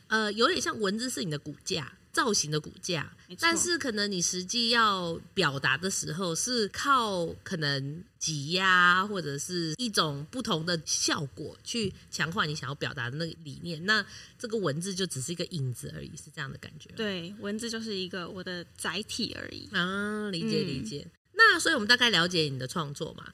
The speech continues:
Speaker 1: 那你后来为什么想要来申请陶博的这个驻村交换计划嘞？
Speaker 2: 呃，这是我第一次驻村。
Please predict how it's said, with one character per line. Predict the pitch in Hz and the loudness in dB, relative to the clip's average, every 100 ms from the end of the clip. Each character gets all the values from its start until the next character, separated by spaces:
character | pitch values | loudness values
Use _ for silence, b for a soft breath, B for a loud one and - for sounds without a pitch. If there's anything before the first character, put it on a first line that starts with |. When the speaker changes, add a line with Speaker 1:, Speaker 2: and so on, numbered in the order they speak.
| _ | _
Speaker 1:
那 | 339 | 2
你 | 311 214 | 4 4
后 | 262 311 | 2 0
来 | 220 | 0
为 | 262 277 | -2 -2
什 | 202 | -2
么 | 147 139 | -4 -4
想 | - 135 139 | 0 0 2
要 | 220 196 | 2 2
来 | 147 | 2
申 | - 185 | 0 -2
请 | 196 143 | -4 -6
陶 | 135 143 | -6 -8
博 | 151 147 | -6 -6
的 | 143 | -6
这 | 135 - 160 | -8 -8 -6
个 | 160 | -6
驻 | - 165 | -6 -16
村 | - 143 | -14 -10
交 | 143 135 | -6 -4
换 | 139 | -6
计 | 127 135 | -6 -10
划 | 131 131 | -10 -12
嘞？ | - - _ | -14 -20 _
Speaker 2:
呃， | - 170 - | -12 -10 -6
这 | 302 | -4
是 | 359 | -2
我 | - | -2
第 | 269 214 | 0 0
一 | |
次 | 208 226 | -2 -6
驻 | 220 170 | -6 -6
村。 | - - 220 | -8 -8 -10